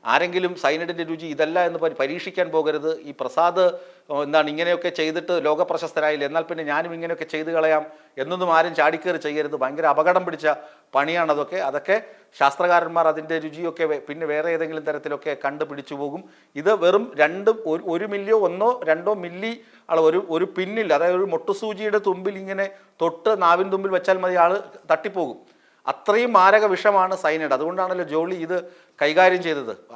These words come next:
ആളുകളെ, ആറുപേരെ കൊല്ലാൻ ജോളി കൈകാര്യം ചെയ്തത് അതുകൊണ്ടാണല്ലോ.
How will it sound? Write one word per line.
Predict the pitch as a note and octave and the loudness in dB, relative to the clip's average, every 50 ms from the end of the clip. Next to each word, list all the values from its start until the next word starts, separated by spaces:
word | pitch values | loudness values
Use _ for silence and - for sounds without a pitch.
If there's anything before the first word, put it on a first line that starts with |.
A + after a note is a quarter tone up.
| B2 | -2
ആളുകളെ, | C3+ D3 E3 E3 E3+ D3+ B2+ G#2 - - - _ _ - - A2 | 0 0 0 0 2 2 0 0 -2 -14 -20 _ _ -4 2 2
ആറുപേരെ | C3+ E3 E3 F3 F3 F#3 F#3 F#3 | 2 2 4 2 2 2 0 0
കൊല്ലാൻ | F3 F3 F#3 F#3 F#3 E3 E3+ | 0 2 2 0 0 0 -2
ജോളി | E3+ F3 F#3 F3+ | -2 0 0 0
കൈകാര്യം | F3 E3+ F3+ F#3 F#3+ F#3 F#3+ F#3 | 0 2 4 4 2 2 2 0
ചെയ്തത് | F#3 F3+ F#3 F3 E3 | 0 4 4 4 4
അതുകൊണ്ടാണല്ലോ. | F3 F3+ F3+ F3+ F3 D#3 C#3+ B2+ G#2 F#2 | 2 0 0 2 2 2 2 0 -6 -8